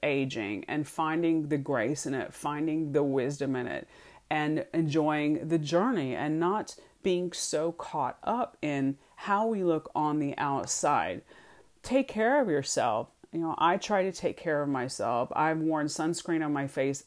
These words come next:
every day for the last twenty years. I go to the gym. I try and eat right. I don't smoke. You know, I don't do drugs. I try to take care of myself from the inside out.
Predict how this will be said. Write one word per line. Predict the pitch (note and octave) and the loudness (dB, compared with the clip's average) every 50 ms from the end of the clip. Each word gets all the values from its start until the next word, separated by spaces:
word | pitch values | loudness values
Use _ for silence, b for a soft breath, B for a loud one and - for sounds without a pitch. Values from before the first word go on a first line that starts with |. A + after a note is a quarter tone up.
| _ - | _ 0
every | F3+ G3 G#3+ F#3+ | 2 2 2 0
day | D#3 D#3 C#3+ C3+ C3+ | 2 2 2 2 0
for | C3+ C#3+ | -2 -4
the | C3+ C3+ | -4 -2
last | B2+ C3 B2+ C3 C3+ - - | -2 -2 -2 -4 -6 -8 -6
twenty | - D3+ C#3+ C#3 C3+ C3+ | -6 -4 -2 -2 -2 -2
years. | B2+ C3 C3+ - A#2 B2+ - - - | -2 -2 -2 -2 -2 -4 -6 -4 -2
I | D3 D3 | -2 -2
go | C#3 - D3+ D3 D#3 | -2 0 2 2 2
to | E3+ E3+ | 2 2
the | E3+ E3+ | 0 -2
gym. | D3 C#3 C#3+ C#3 C#3 C3+ C3 - | -2 -2 -2 -2 -2 -2 -2 -2
I | - C3+ | -2 -4
try | C#3 - - E3+ D#3 D3+ D3 | -4 -4 -4 -2 -2 0 0
and | D3 - | -2 -2
eat | - D3 C#3 - | -2 -4 -2 -2
right. | C3 C3+ B2+ B2+ C3 - | 0 0 0 0 -2 -2
I | - C3+ D3+ | -2 -2 -2
don't | D3+ C3+ C#3+ C#3+ C#3 C3+ A2+ | 0 0 -2 -2 -2 -2 -2
smoke. | - - D3 C3 B2 B2+ A#2+ G2+ - - - B B B B B B B B B B B B | -2 -2 -2 0 0 0 -2 -2 -4 -8 -14 B B B B B B B B B B B B
You | - C#3+ | -4 -2
know, | A#2 A2 | -2 0
I | - C3 D3+ | 0 0 0
don't | D3 C#3 E3 D#3+ E3 E3 D3 | 2 4 6 6 6 6 4
do | C#3 D3 C#3+ | 4 2 2
drugs. | C#3 C3 C#3+ C3+ B2+ B2+ A#2 B2 B2 A#2+ - - - | 4 4 4 6 6 6 4 2 0 -4 -6 -2 0
I | D#3 D#3+ D#3 | 0 0 0
try | - - - F#3 F#3+ E3+ E3+ F3 F3+ F#3 F3+ - | -2 -4 -2 0 0 2 2 0 -2 -2 -4 -6
to | - - F#3 E3+ D#3+ D#3 D3+ C#3 - - - | -6 -4 -2 0 0 2 0 0 -2 -6 -10
take | - - F#3 E3+ - | -6 -4 -4 -4 -4
care | - - E3 E3 D#3+ D#3+ E3 | -6 -2 2 4 4 4 4
of | D#3+ | 2
myself | D#3+ D3+ C#3 C#3 C3+ - - D3 B2+ B2+ B2+ C3+ | 0 -2 -2 -2 -4 -4 -2 0 0 0 -2 -4
from | - - E3+ D#3 D3 C#3+ | -6 -2 0 2 2 2
the | C#3 C#3 - - | 2 0 -2 -2
inside | C#3+ D#3 D#3+ E3 D#3+ - - D3+ C#3 B2+ B2+ B2+ - - - | -2 0 0 0 0 -2 -2 0 0 0 0 -2 -4 -2 2
out. | C3+ D3 C#3+ A2+ D#2 - - - - | 2 4 4 4 2 -2 -6 -10 -10